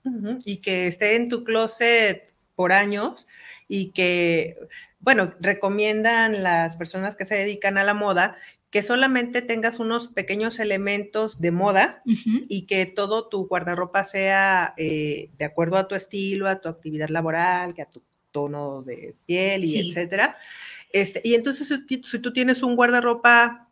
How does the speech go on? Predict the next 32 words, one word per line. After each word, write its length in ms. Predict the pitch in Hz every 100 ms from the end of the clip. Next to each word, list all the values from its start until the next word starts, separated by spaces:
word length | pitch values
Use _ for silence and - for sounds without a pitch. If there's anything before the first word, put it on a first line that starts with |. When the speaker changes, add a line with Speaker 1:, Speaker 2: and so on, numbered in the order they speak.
| - -
Speaker 1:
es 220 | - 214
que 100 | -
no 140 | 247 240
sé 240 | 240 240
si 160 | 240 233
decir 380 | 202 190 214 -
clásico, 460 | 214 208 208 -
porque 220 | 190 165 175
no, 100 | 180
no 140 | 185
es 140 | 185 185
el, 100 | 190
el 300 | 170 165 160
Speaker 2:
Es 160 | 160 165
como 40 | -
Speaker 1:
término. 420 | 226 226 202 208
Speaker 2:
el, 420 | 208 196 196 - -
el 280 | 196 196 196
básico, 460 | 240 247 214 -
los 120 | 190 196
Speaker 1:
Ajá, 100 | 190
Speaker 2:
básicos. 320 | 226 226 240
Speaker 1:
básico, 460 | 190 - - 240 349
Speaker 2:
Ujú. 120 | 240
Speaker 1:
ajá, 280 | 254 269 294
el 140 | 220 214
básico, 580 | 226 226 254 - 285 294
y 100 | 208
ya 100 | 220
nada 200 | 220 226
más 160 | 220 208
le, 180 | 220